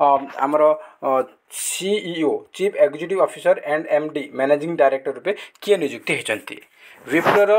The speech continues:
ନୂଆ ସିଇଓ ଆଣ୍ଡ ଏମ୍ ଡି ବନିଛନ୍ତି କିଏ? ସେ ହେଉଛନ୍ତି ଶ୍ରୀନିବାସ ପାଲିଆ। ଅପସନ୍ ନମ୍ବର, ଉଁ, ଆପଣ ବି ହେଉଛି କରେକ୍ଟ ଆନ୍ସର। ଇମେଜ୍ ମଧ୍ୟ ଦେଖିପାରୁଛନ୍ତି, ଇଏ ହେଉଛନ୍ତି ଶ୍ରୀନିବାସ ପାଲିଆ। ନେକ୍ସଟ ରହିଛି, ହୁ ହାଜ୍ ବିନ୍ ଆୱାର୍ଡେଡ୍ ଦ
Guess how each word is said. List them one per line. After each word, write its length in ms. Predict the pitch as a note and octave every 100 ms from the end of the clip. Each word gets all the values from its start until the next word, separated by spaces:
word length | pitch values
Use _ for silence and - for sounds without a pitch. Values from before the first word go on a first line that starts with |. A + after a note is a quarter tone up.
| G#3+
ନୂଆ 420 | D3+ D#3 F3 F#3
ସିଇଓ 640 | F3 - F#3+ F#3+ F#3 F3+ G3+ - -
ଆଣ୍ଡ 260 | C#3 C#3+
ଏମ୍ 280 | C#3+ C#3+ C#3+
ଡି 120 | F3
ବନିଛନ୍ତି 680 | C#3 C3 C3 B2+ A2 F#3+ A#3+ - _ -
କିଏ? 220 | F#3+ A#3
ସେ 200 | - D3
ହେଉଛନ୍ତି 380 | C#3+ C3 - A3 - _
ଶ୍ରୀନିବାସ 640 | - - E3 E3+ D#3 D#3 -
ପାଲିଆ। 380 | B2+ A2 G#2+ G2 - _ -
ଅପସନ୍ 280 | - D#3
ନମ୍ବର, 180 | D3+ C#3
ଉଁ, 760 | - - - _ - A#2+ A#2 A#2 B2
ଆପଣ 200 | B2 C3+
ବି 200 | A#2+ E3
ହେଉଛି 240 | D3 C#3+
କରେକ୍ଟ 300 | - B2+ -
ଆନ୍ସର। 240 | B2 A#2 C#3+ - C#3
ଇମେଜ୍ 260 | C#3+ D3+
ମଧ୍ୟ 160 | D3 C#3
ଦେଖିପାରୁଛନ୍ତି, 540 | B2 - A#2+ - C#3+
ଇଏ 60 | C3+
ହେଉଛନ୍ତି 300 | B2+ B2 F#3+ - -
ଶ୍ରୀନିବାସ 580 | - D3 D#3 F3 C#3 F3 - - _
ପାଲିଆ। 420 | C#3+ B2 A#2 G#2+ - - _ _ _ - - - _ D#3
ନେକ୍ସଟ 240 | F#3+ - G#3+
ରହିଛି, 280 | G#3+ G#3+ A#3
ହୁ 260 | - - B3+
ହାଜ୍ 280 | - A3 F#3+
ବିନ୍ 220 | G#3 A#3 - -
ଆୱାର୍ଡେଡ୍ 500 | C#3+ D#3 D#3 C#3+ E3 - -
ଦ 60 | -